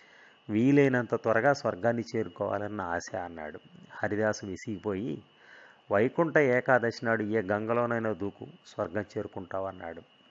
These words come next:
ఈ రామశర్మ ఆ రాత్రికి రాత్రే ఊరు విడిచి కాలినడకన కొండలు, కోనలు, నదులు, అరణ్యాలు దాటి వైకుంఠ ఏకాదశి నాటికి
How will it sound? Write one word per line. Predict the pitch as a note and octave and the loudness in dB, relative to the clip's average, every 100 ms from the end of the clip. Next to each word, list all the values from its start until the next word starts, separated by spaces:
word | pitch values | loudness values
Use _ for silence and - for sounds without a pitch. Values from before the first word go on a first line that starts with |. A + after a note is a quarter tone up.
| _ _ - - - - | _ _ -20 -20 -18 -8
ఈ | G#2+ F#2+ | -4 0
రామశర్మ | F2 A#2+ - A#2 A2+ | 0 0 0 0 2
ఆ | G#2 F#2+ | 2 4
రాత్రికి | F#2+ F#2+ - - | 4 2 -4 0
రాత్రే | G2+ G#2 A#2 | 2 2 0
ఊరు | G#2+ F#2+ A2 | -2 0 0
విడిచి | A2+ G#2+ - D#3+ - _ - | 0 -2 -4 -6 -6 _ 4
కాలినడకన | G2 A#2 A2+ G2 G#2 G#2 E2+ - - _ - _ _ | 4 4 0 -2 -2 -4 -4 -8 -18 _ -20 _ _
కొండలు, | - G#2+ A2 A#2+ A#2+ F#2+ _ _ _ _ _ _ _ _ _ - | -4 0 2 2 -2 -6 _ _ _ _ _ _ _ _ _ -4
కోనలు, | A2 A2 A#2+ A2+ A2 A2+ | 2 4 6 4 2 0
నదులు, | G2+ G2 A#2 A2+ A#2 | 0 0 0 0 2
అరణ్యాలు | G#2 G#2 A2+ A2+ A2+ A2 G2 | 2 0 -2 0 2 2 0
దాటి | E2 E2+ G2+ A2+ F2 G2 - - | 0 0 0 -4 -4 -8 -12 -6
వైకుంఠ | F#2+ A2+ - C3+ B2+ | -2 0 0 -2 -2
ఏకాదశి | G#2+ G2+ A2+ G2+ G2+ - | -2 -2 0 0 -2 -2
నాటికి | F#2+ A2 C#3 G#2+ E2+ | -2 -2 -4 -6 -8